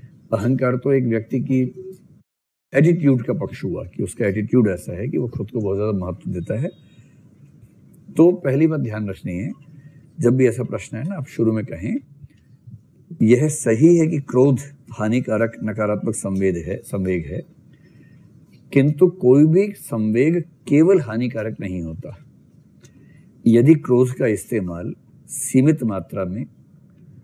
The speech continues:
नकारात्मक स्थितियों पर किया जाए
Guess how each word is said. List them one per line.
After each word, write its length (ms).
नकारात्मक 880
स्थितियों 680
पर 320
किया 300
जाए 320